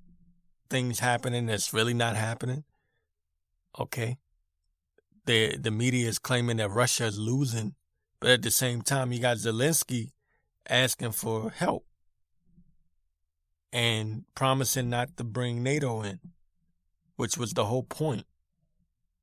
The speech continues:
of Putin rolling into the Ukraine in the first place. Or at least that's what's being said. Okay. Um, something's coming.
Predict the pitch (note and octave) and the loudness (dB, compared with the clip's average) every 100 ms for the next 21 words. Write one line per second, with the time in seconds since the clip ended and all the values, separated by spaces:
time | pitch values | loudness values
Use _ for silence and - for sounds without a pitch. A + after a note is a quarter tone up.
0 | _ - A#2+ A2 G#2+ - C3 C#3 C3 A2+ | _ -4 0 0 -2 -4 -2 -2 -2 0
1 | A#2+ A#2+ A#2 A#2+ A2 - A2+ A2+ A2+ - | 2 2 0 -2 -2 -4 -4 -4 -6 -4
2 | A#2+ A#2 B2 A2+ D3+ C#3+ - - G3 - | -2 -2 -4 -2 0 -2 -4 -12 -14 -20
3 | _ _ _ _ _ _ _ _ _ - | _ _ _ _ _ _ _ _ _ -2
4 | A#2+ A#2 G#2+ A#2+ A2 A2 G2+ B2 G#2+ F#2+ | 0 0 -2 -2 -4 -4 -6 -6 -4 -2
5 | - G#2+ G2+ - _ _ _ _ _ _ | -2 -4 -8 -12 _ _ _ _ _ _
6 | - A2 B2+ _ _ _ _ _ _ _ | -4 -4 -4 _ _ _ _ _ _ _
7 | _ _ _ _ _ _ - - A2+ A2+ | _ _ _ _ _ _ -8 -2 0 2
8 | G#2+ G#2 G2 _ _ - - _ _ _ | 0 -4 -10 _ _ -20 -20 _ _ _
9 | _ _ _ _ _ _ _ _ _ _ | _ _ _ _ _ _ _ _ _ _
10 | _ _ _ _ _ _ _ _ _ _ | _ _ _ _ _ _ _ _ _ _
11 | _ _ _ _ _ _ _ _ _ _ | _ _ _ _ _ _ _ _ _ _
12 | _ _ _ _ _ _ _ _ _ - | _ _ _ _ _ _ _ _ _ -2
13 | C#3 D#3 C#3+ - C#3 B2+ A#2 | -2 0 -2 -2 -2 -4 -6